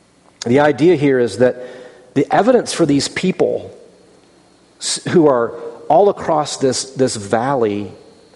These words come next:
have long been dead. The scavengers, whether birds or other animals, have come and done their, their work. There's no flesh left. It's just skeletons. And notice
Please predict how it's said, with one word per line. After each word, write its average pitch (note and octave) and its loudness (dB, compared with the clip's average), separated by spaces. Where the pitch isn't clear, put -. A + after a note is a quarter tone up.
have C3+ -2
long C#3 2
been A2+ 0
dead. F2+ -4
The C3 0
scavengers, D3+ 0
whether B2 4
birds C#3 0
or B2 -2
other C3 0
animals, B2+ 0
have A#2 -4
come C3+ 0
and G#2+ -2
done B2 0
their, A2 0
their A2 0
work. G2 -2
There's B2+ -2
no D3+ 2
flesh - -4
left. - -14
It's B2 -8
just - -2
skeletons. A#2 -4
And B2+ 2
notice F3 2